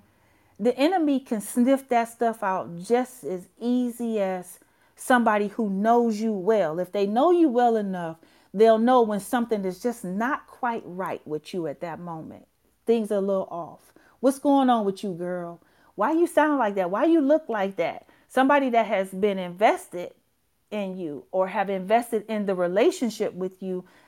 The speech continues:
they know you. You know what I'm saying? And so, exactly, Angie.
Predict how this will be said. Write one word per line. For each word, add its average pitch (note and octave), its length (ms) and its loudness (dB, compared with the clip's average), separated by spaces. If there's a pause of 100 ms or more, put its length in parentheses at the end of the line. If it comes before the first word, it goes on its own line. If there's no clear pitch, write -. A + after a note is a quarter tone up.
(200)
they A#3 680 6 (360)
know G#3 520 4
you. C#3+ 420 -8 (480)
You G#3+ 220 2
know G#3 80 0
what F#3+ 100 -2
I'm G3 40 -8
saying? G3 480 -6 (320)
And G#3 200 2
so, F3+ 460 -2 (1120)
exactly, G3+ 680 4
Angie. D#3 520 -10